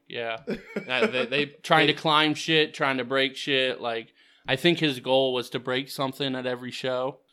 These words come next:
Speaker 1: Good times.
Speaker 3: But
Speaker 1: Good
Speaker 3: yeah, well,
Speaker 1: times.
Speaker 3: that's, they're part of one of the best lineups ever. It was them, uh, opening for Black Tusk, Three Inches of Blood, which is an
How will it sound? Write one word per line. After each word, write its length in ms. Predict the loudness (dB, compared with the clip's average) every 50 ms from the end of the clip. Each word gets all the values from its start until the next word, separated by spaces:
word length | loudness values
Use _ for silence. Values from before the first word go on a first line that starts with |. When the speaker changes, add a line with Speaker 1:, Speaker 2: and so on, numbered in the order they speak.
| _ _ _ _ _ _ _ _ _ _ _
Speaker 1:
Good 200 | -6 -6 -6 -6
times. 420 | -10 -10 -10 -10 -12 -14 -16 -20 -20
Speaker 3:
But 120 | -14 -10
Speaker 1:
Good 40 | -8
Speaker 3:
yeah, 60 | -8 -8
well, 100 | -6 -8 -8 -6
Speaker 1:
times. 20 |
Speaker 3:
that's, 320 | -6 -6 -6 -8 -12 -14 -12 _
they're 160 | -4 -4 -4
part 240 | -4 -2 -2 -2 -2
of 60 | -2 -4
one 140 | -4 -6
of 60 | -6 -8
the 60 | -6
best 300 | -4 -4 -4 -4 -4 -6
lineups 420 | -4 -4 -4 -4 -6 -8 -8 -8
ever. 300 | -8 -8 -8 -8 -10 -12 -10
It 140 | -10 -10 -10
was 180 | -12 -16 -18 -12
them, 460 | -8 -6 -4 -4 -4 -4 -8 -12 -16 _ _ _ _ _ -20 -20 _ _ _ _ _ _ -8
uh, 220 | -6 -6 -6 -6
opening 360 | -6 -8 -8 -6 -8 -10 -10 -10
for 120 | -10 -12
Black 400 | -12 -8 -6 -6 -6 -6 -8 _
Tusk, 520 | -10 -6 -4 -4 -4 -4 -8 -12 -16 -18 -20 _ _ _ _ _ _ _ _ _ _ _ _ _ _ _
Three 280 | -10 -6 -6 -4 -2 -2
Inches 320 | -4 -4 -6 -10 -10 -10
of 120 | -12 -12
Blood, 460 | -10 -8 -6 -6 -6 -6 -8 -10 -14 -18 _ _
which 240 | -16 -14 -14 -14 -14
is 120 | -14 -16
an 120 | -16 -18